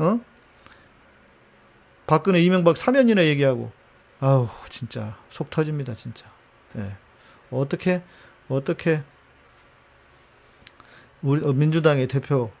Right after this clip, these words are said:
대선 주자가 돼야 됩니까? 공윤-, 공윤기님, "네, 목사님, 열대야를 몰아내는 시원한 방송." 저는 좀 덥네요. 조명이 있어가지고 좀 더워요. 예. 솔직히 지금 이 시국에 니들 십 년 전에 탄핵 찬성했냐 안 했냐로 싸우고 있는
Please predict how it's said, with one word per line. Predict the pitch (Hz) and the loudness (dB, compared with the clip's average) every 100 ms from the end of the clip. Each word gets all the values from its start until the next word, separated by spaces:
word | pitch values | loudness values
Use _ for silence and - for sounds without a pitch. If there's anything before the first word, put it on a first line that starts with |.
| - | -6
대선 | 143 135 135 | -2 0 -2
주자가 | 120 127 127 | -2 -4 -6
돼야 | 117 110 | -6 -8
됩니까? | 135 131 113 - - _ _ _ _ - - - - | -8 -10 -12 -18 -20 _ _ _ _ -20 -20 -20 -6
공윤-, | - 151 165 170 156 165 175 175 | 2 4 4 4 4 4 4 2
공윤기님, | - 160 180 185 165 156 143 | 2 4 4 4 2 2 4
"네, | 143 143 | 4 2
목사님, | 156 139 - 156 | 0 -2 0 4
열대야를 | 139 160 165 190 156 | 4 4 6 6 6
몰아내는 | 160 160 160 151 143 | 6 4 4 2 0
시원한 | 139 175 160 131 | 2 2 2 0
방송." | 120 107 104 98 | -4 -6 -10 -12
저는 | - 143 143 | -4 -2 -2
좀 | 160 | -2
덥네요. | 139 120 113 113 110 139 | -4 -6 -6 -10 -14 -14
조명이 | - 139 165 147 | -4 0 2 0
있어가지고 | 120 117 107 110 | -4 -10 -8 -10
좀 | |
더워요. | - 90 92 110 - _ - | -10 -12 -12 -14 -18 _ -14
예. | 92 101 _ _ - - - - - - - - - | -14 -16 _ _ -20 -20 -20 -20 -20 -20 -20 -20 -14
솔직히 | - 180 175 170 | -6 -2 0 0
지금 | 175 185 | 2 4
이 | 170 | 4
시국에 | 180 175 170 | 4 4 4
니들 | 156 175 175 | 4 4 4
십 | - | 4
년 | 214 208 | 2 4
전에 | 185 160 | 4 4
탄핵 | 156 196 196 - - | 2 2 2 0 -2
찬성했냐 | 202 202 202 180 143 | 0 2 2 2 4
안 | |
했냐로 | 156 170 165 147 | 4 4 4 4
싸우고 | 185 180 160 | 4 4 4
있는 | 147 151 | 0 -2